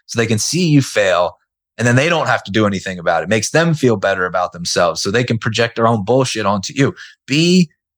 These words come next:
the mirror. Be the example. Be that light where they're like, "Fuck. This person just doesn't care.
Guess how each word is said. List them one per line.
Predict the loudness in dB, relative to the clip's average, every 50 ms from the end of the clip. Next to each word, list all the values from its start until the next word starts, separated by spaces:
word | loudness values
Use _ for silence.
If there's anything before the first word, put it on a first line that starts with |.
| _ _ -2
the | -2 0
mirror. | 2 2 2 2 2 2 2 0 0 -2
Be | 0 0 0 2
the | 4 2 2
example. | 2 0 -2 -2 0 0 0 0 -2 -2 -4 -6 -6 -8 -12 _ _ _ _ _ _ _ _ _ _ _
Be | 0 2 4
that | 4 4 2 2 0 0
light | 0 2 2 2 0 -2 -8
where | _ -14 -10
they're | -6 -2
like, | 0 0 0 0 -2 -8 -18 _ _ _ _
"Fuck. | -2 -2 -2 -2 -2 -6 -12 -20 _ _ _ _ _ _ _ _ _ _ _ _ _ _ _ _ _ _ _ _ _ _ _ _ _ _ _ _ _ _ _ _ _ _ _ _ _ _ _ _ _ _ _ _ _ _ _ _
This | _ -6 -6 -6
person | -4 -2 0 0 0 0 -2 -2 -2 -4 -6 -10 _ _ _ _ _ _ _ -4
just | -2 -2 -2 -2 -2
doesn't | 0 0 0 0 -2 -2
care. | -4 -2 0 2 2 2 0 -2